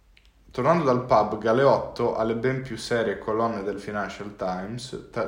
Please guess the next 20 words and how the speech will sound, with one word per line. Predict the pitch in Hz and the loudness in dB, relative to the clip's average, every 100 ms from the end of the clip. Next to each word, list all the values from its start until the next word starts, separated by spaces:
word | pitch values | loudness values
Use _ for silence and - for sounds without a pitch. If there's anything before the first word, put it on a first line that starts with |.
| - | -4
tornando | 131 139 170 | 0 2 4
dal | 147 | 4
pub | 123 143 | 4 2
del | 135 120 | 2 2
Galeotto | 117 117 101 - | 2 4 2 2
alle | 98 | -2
ben | 98 127 | 0 -2
più | 117 | -4
serie | 113 123 110 98 | -2 0 0 0
colonne | 107 110 98 | 0 0 0
del | 95 | -4
Financial | 95 104 104 98 98 101 | -6 -6 -6 -6 -10 -6
Times, | 113 113 143 165 - - - - - | -2 -2 -2 -6 -8 -18 -20 -20 -8
applichiamo | - 127 156 160 135 | -4 -4 0 4 4
l'equilibrio | 120 120 147 143 113 123 | 4 2 0 0 0 -2
di | 147 | 0
Nash | 139 135 - | 0 0 -2
al | 117 | -4
nostro | 110 - 110 | -4 -4 -6
caso. | - 85 87 95 87 - | -4 -4 -4 -6 -8 -10